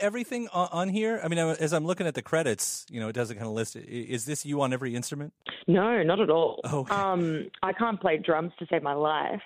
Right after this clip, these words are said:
Speaker 2: So my producer, John Castle, did all the drums, but the, all of it's done by me, John Castle, and my partner, Joe.
Speaker 1: Yeah, I was gonna ask, you
Speaker 2: Yeah,
Speaker 1: know,
Speaker 2: so
Speaker 1: how
Speaker 2: we would
Speaker 1: much of a pr-, how much of a collaborator was John Castle as the producer?
Speaker 2: Um, most of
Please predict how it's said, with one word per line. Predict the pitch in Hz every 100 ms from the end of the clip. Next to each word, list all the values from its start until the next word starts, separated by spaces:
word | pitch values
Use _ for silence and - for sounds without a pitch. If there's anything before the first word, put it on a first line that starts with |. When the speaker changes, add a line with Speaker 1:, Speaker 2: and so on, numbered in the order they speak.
| - - -
Speaker 2:
So | 190 170 160 156
my | 165
producer, | 165 185 170 156
John | 165 151 151
Castle, | 147 143 170 151
did | 156
all |
the | 151
drums, | 151 147 143 190 233 - - - -
but | 170 - -
the, | 180 175 156 _ -
all | 196 220
of | 220
it's | - -
done | 170 160
by | 156
me, | 160 170 175 170
John | 165 151
Castle, | 147 147 143 160
and | 151 143
my | 143
partner, | 156 156 143 139
Joe. | 139 76 60 - _
Speaker 1:
Yeah, | 151
I |
was | 160
gonna | 214 165
ask, | 135 139 127 -
you | 120
Speaker 2:
Yeah, |
Speaker 1:
know, | 110
Speaker 2:
so | -
Speaker 1:
how | 135
Speaker 2:
we | 180
would |
Speaker 1:
much | 135 -
of | 123 107
a | 101
pr-, | 95 139 120
how | 120 139
much | 131
of | 120
a | 107
collaborator | - 117 117 117 104 92 90
was | 92 87
John | 110 95
Castle | 107 98 107 98
as | 98 92
the |
producer? | - 95 98 - 87 - -
Speaker 2:
Um, | 311 349 - -
most | 294 294 370
of | -